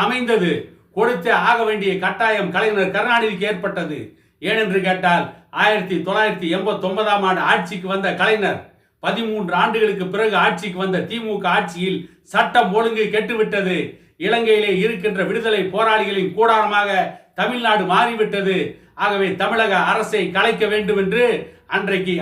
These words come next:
அரசியலிலே புதியதாக உதயமான செல்வி ஜெயலலிதா என்கின்ற கோட்டையிலே ஒரு காலத்தில் கொட்டமடித்த கோணல் புத்திக்காரி திமுக ஆட்சியை கலைத்தே ஆக வேண்டும் என்று அன்றைக்கு மத்தியிலே காங்கிரஸ் ஆதரவோடு ஆட்சி நடத்தி கொண்டிருக்கின்ற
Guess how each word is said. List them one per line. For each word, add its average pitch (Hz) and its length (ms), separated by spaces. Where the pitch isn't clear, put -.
அரசியலிலே 190 460
புதியதாக 202 640
உதயமான 196 440
செல்வி 208 320
ஜெயலலிதா 214 400
என்கின்ற 196 340
கோட்டையிலே 190 540
ஒரு 170 240
காலத்தில் 202 460
கொட்டமடித்த 196 680
கோணல் 208 320
புத்திக்காரி 180 580
திமுக 220 400
ஆட்சியை 196 420
கலைத்தே 214 420
ஆக 220 100
வேண்டும் 196 300
என்று 214 240
அன்றைக்கு 208 340
மத்தியிலே 214 420
காங்கிரஸ் 208 440
ஆதரவோடு 214 440
ஆட்சி 208 240
நடத்தி 196 320
கொண்டிருக்கின்ற 180 580